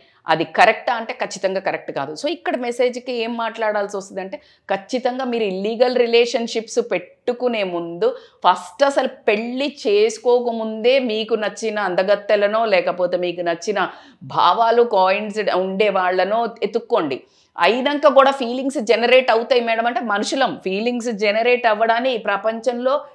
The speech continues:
ఇంతవరకు ఏ మందు రాలేదు, ఏ మాకు రాలేదు, ఏది రాలేదు. Only నీ ఒక వాల్యూస్, నీ ఒక మనస్సు మాత్రమే కంట్రోల్ చేస్తది. అట్లా అనుకున్న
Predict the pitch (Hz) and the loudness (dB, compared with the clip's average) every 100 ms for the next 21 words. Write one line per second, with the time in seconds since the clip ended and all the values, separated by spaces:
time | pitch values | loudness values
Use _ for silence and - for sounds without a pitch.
0 | - 208 226 220 196 196 220 220 220 240 | -2 0 2 0 -2 -2 -2 -4 -2 0
1 | 220 220 233 226 240 202 208 208 208 226 | 0 0 -2 -4 -2 -4 -4 -6 -2 0
2 | 214 214 220 240 233 185 208 240 277 214 | 0 0 -4 -6 -8 -6 -2 2 2 4
3 | 185 127 - _ _ - 143 143 165 214 | 2 -2 -8 _ _ -12 -2 0 0 -2
4 | 240 - _ - 170 185 233 247 233 190 | -6 -8 _ -14 -8 -4 0 2 2 2
5 | 185 190 208 202 190 254 - _ _ 185 | 2 2 0 -2 -2 -6 -8 _ _ -8
6 | 220 254 262 254 196 175 180 226 - 269 | -4 0 2 2 -2 -4 -2 -4 2 0
7 | 220 208 196 196 240 208 208 214 196 175 | 2 -4 -2 -4 -2 -2 -2 -2 0 -2
8 | 170 156 135 _ _ 185 214 202 170 185 | -2 -6 -6 _ _ -6 -2 0 0 -2
9 | 233 | -2